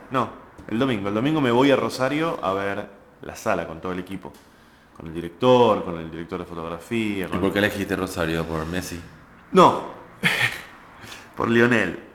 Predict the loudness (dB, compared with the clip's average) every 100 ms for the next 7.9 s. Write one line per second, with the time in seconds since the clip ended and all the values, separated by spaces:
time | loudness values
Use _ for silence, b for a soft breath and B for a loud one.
0 | -20 _ b b b 4 4 6 6 6
1 | 8 6 8 6 6 6 2 -2 -2 -4
2 | -8 -14 -20 -20 _ _ _ -2 4 6
3 | 4 2 -2 -4 -2 0 0 -4 -6 -4
4 | -4 -2 0 2 2 0 0 -2 -4 -4
5 | -4 -4 -6 -8 -12 -14 -10 -6 -6 -4
6 | 0 0 0 -4 -4 -4 -6 -8 -6 -4
7 | -4 -6 -4 -4 -4 -8 -8 -8 -12